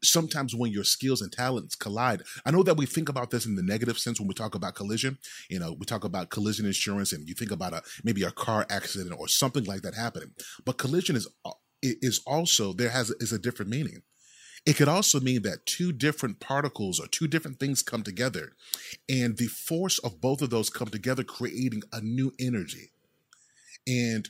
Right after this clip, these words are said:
what I'm saying to you is that maybe there's a level of momentum and motivation that you're looking for. You're looking f-, you know, for motivational speakers to give you this, and you're looking for the next book to give you this, and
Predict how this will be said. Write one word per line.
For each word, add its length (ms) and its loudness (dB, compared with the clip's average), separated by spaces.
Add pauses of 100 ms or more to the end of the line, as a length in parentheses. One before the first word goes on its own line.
(160)
what 160 2
I'm 160 4
saying 300 2
to 120 2
you 360 6 (100)
is 160 -2
that 160 2
maybe 460 0 (300)
there's 280 4
a 40 2
level 340 0
of 220 -4
momentum 760 -2
and 140 -2
motivation 920 0 (720)
that 240 2
you're 120 -4
looking 440 0
for. 500 -8 (260)
You're 120 0
looking 420 0 (120)
f-, 240 -12
you 80 -2
know, 120 0
for 220 -2
motivational 600 0
speakers 460 -2
to 80 -6
give 200 -2
you 60 0
this, 260 -2
and 160 -8 (360)
you're 120 -4
looking 200 0
for 140 -2
the 80 0
next 300 0
book 240 -4
to 80 -4
give 200 0
you 60 0
this, 260 4
and 100 0